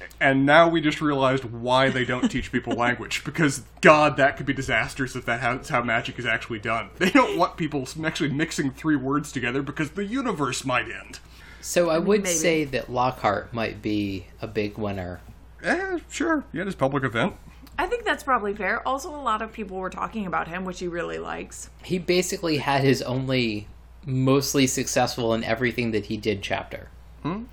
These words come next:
Speaker 3: That's true. I don't think we ever got a sort of, like, he did something specifically bad in this chapter.
Speaker 1: I also very much enjoy that he, apparently he got this event scheduled, arranged, and prepped with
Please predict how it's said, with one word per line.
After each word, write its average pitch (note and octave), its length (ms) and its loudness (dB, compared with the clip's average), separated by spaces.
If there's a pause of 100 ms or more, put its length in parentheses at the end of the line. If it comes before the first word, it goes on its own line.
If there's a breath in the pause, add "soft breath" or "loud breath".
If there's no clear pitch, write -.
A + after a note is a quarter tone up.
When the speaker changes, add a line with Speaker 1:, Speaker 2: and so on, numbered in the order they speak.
(180 loud breath)
Speaker 3:
That's C#4 280 -2
true. F#4 280 -2
I G#3 120 6
don't C4+ 200 -2
think C#4+ 160 -8
we C#4+ 140 -6
ever A#3 160 -4
got A#3 220 -4
a A3 100 -2
sort G#3+ 200 -8
of, F3+ 140 -8
like, F#3 360 -8
he A3 260 -2
did A3+ 260 0
something F#3+ 320 -2
specifically F3+ 640 -8
bad - 340 -6
in - 200 -12
this D#3 140 -14
chapter. - 500 -12 (380)
Speaker 1:
I C#3 100 -2
also D3 320 -2
very C3 300 -2
much C3+ 200 -2
enjoy B2 300 -4
that A2 100 -4
he, G#2+ 60 -4
apparently C#3 420 -6
he C3 100 -8
got B2 220 -6
this A#2+ 180 -8
event A2+ 440 -4 (260)
scheduled, D#3+ 760 -4
arranged, B2+ 560 -2
and G#2 180 -4
prepped - 400 -2 (220)
with A#2+ 180 -2